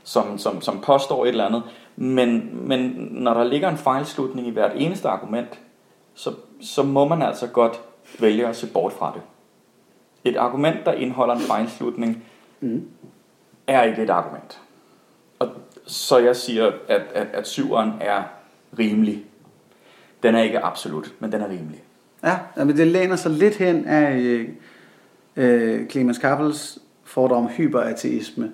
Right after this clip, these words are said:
Speaker 2: som ligger på Ateistisk Selskabs, øh, YouTube. Så skal man være velkommen til at lytte til, hvor han også ligesom går ind og siger, "Jamen, vi ved det jo godt.
Speaker 1: Ja.
Speaker 2: Efterhånden har vi jo ligesom fået slået fast, vi ved det her."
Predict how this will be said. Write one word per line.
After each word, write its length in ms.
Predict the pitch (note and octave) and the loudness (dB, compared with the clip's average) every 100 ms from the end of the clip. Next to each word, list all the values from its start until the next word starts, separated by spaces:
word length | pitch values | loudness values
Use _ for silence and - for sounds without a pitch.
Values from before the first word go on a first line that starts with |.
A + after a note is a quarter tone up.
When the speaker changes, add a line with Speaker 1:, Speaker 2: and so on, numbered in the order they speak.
| - _ | -12 _
Speaker 2:
som 340 | - A#2 A2+ - | -8 -6 -4 -2
ligger 240 | C3+ D3+ F3 | 2 4 4
på 100 | E3 | 2
Ateistisk 560 | C#3+ D3 D#3 D3+ F3 | 2 4 4 2 -2
Selskabs, 540 | D3+ C3+ - C#3+ - - - | 0 -2 0 -2 -4 -14 -8
øh, 220 | C#3+ B2+ | -4 0
YouTube. 400 | B2 C3 C3+ D3 C#3+ - - - - | 0 -2 0 -2 -2 -10 -20 -20 -18
Så 60 | |
skal 120 | - D3 | -4 2
man 80 | |
være 140 | C3+ A#2 | 2 2
velkommen 300 | C3+ C3+ B2+ | 2 2 0
til 80 | B2 | 2
at 60 | |
lytte 140 | A#2+ A#2+ | 0 2
til, 80 | B2+ | 2
hvor 120 | C3 | 4
han 140 | C#3 | 4
også 180 | C#3 D3 | 2 2
ligesom 200 | D3 C#3+ | 0 2
går 100 | C3 | 2
ind 100 | B2+ | 2
og 60 | B2+ | 2
siger, 140 | C3 | 0
"Jamen, 260 | A#2 A#2+ - - - - | 0 -2 -6 -20 -18 -2
vi 220 | D3 C3+ | 0 4
ved 220 | D#3 E3+ | 4 4
det 80 | C#3 | 2
jo 120 | A#2+ G#2 | -2 -2
godt. 340 | G#2+ - - - _ _ | -4 -4 -10 -20 _ _
Speaker 1:
Ja. 100 | - | -2
Speaker 2:
Efterhånden 600 | C#3 - B2+ E3+ E3+ D#3 | -2 -2 0 4 4 4
har 360 | D3+ D#3 D3 C3+ | 0 0 -2 0
vi 80 | B2+ | 0
jo 160 | A#2+ - - - _ | -2 -4 -16 -20 _
ligesom 320 | - C#3+ D3 C3 | -2 2 2 0
fået 260 | C#3+ A#2+ | 2 0
slået 220 | A#2+ A#2 | 0 -2
fast, 220 | B2+ C3+ - - - | 0 -2 -4 -16 -4
vi 140 | C3+ | 2
ved 160 | D3+ C#3 | 2 2
det 80 | |
her." 160 | A2 B2 | -2 -6